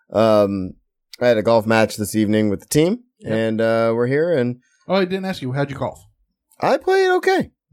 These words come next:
Speaker 1: Um, I, I salvaged a couple holes. It was tough putting on really slow greens in the rain.
Speaker 2: No, uh, no hail this week?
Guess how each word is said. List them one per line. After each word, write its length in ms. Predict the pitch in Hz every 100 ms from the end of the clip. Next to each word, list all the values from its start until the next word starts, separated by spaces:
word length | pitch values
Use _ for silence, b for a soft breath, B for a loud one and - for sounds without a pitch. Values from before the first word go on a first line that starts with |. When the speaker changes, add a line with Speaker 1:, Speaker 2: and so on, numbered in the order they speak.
| -
Speaker 1:
Um, 380 | 143 147 147
I, 220 | 135 180 208
I 120 | 214
salvaged 420 | 220 220 190 175
a 40 | 170
couple 160 | 160 147
holes. 200 | 151 147
It 40 |
was 140 | 135
tough 280 | 127 170 175
putting 500 | - 143 123 120 110 b b b -
on 200 | 113 107
really 580 | 113 123 123 120 110 - b b _
slow 320 | - 135 139
greens 560 | 120 123 127 139 139 - -
in 640 | 117 117 113 110 110 110 - _
the 100 | -
rain. 360 | 101 107 190 285 _ _ _ _ _ _ -
Speaker 2:
No, 300 | 135 139 139
uh, 160 | 131
no 160 | 131 135
hail 260 | 127 139 147
this 180 | 156
week? 260 | 170 170 -